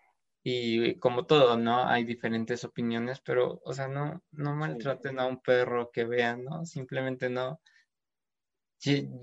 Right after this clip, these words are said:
Speaker 2: Sí,
Speaker 1: denle
Speaker 2: sí.
Speaker 1: de comer, o sea, si sinceramente no saben si lo que le den de comer es lo único que vaya a comer en todo el día, o no saben desde cuándo no ha comido, o sea,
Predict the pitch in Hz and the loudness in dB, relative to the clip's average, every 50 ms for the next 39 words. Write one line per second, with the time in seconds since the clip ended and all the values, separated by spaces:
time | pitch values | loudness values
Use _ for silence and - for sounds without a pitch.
0 | 131 131 139 156 170 180 190 185 165 147 139 - 131 123 120 120 120 123 143 156 | 6 6 6 6 6 4 4 4 2 0 -2 -4 -4 -4 -2 2 4 4 4 4
1 | - 147 135 139 135 151 180 160 - 147 135 131 131 - _ - 139 131 131 - | 4 2 2 2 2 2 0 -4 -2 -2 -2 -2 -4 -8 _ -6 -6 -2 4 6
2 | 139 143 143 143 139 139 139 143 139 139 135 135 - 135 135 139 143 139 139 - | 6 6 6 4 2 2 2 2 2 2 0 4 4 4 4 4 2 -2 -2 -2
3 | 127 120 120 120 120 - 123 120 117 - 131 123 123 120 120 117 120 123 123 127 | -2 -2 -2 -2 -2 0 0 0 0 2 0 2 4 4 4 4 4 2 2 2
4 | 127 123 - 127 123 120 123 120 120 120 120 120 123 120 120 120 120 - - 127 | 0 0 0 -2 0 0 2 2 2 2 2 0 -2 -2 -2 -4 -6 -4 -6 -8
5 | 123 - - 123 123 123 117 120 123 - - 127 120 123 123 123 123 123 123 - | -6 -2 0 2 2 4 2 2 0 -2 -6 -8 -4 -2 0 0 0 -2 2 4
6 | 127 120 120 120 117 117 120 127 135 139 131 127 135 156 147 - _ _ _ _ | 4 4 6 4 2 0 0 0 0 2 0 0 0 -4 -8 -10 _ _ _ _
7 | _ _ _ _ _ 135 131 131 139 139 139 - 147 147 156 151 131 117 117 113 | _ _ _ _ _ 4 6 6 6 4 6 6 6 6 6 6 4 2 0 0
8 | 120 117 - 123 120 117 117 117 117 117 113 113 - - 120 117 117 120 120 120 | -2 -2 0 0 0 0 0 0 -2 -4 -6 -6 -6 -6 -4 -2 0 0 0 -2
9 | 123 - - 127 127 135 | -2 -4 -4 -6 -6 -8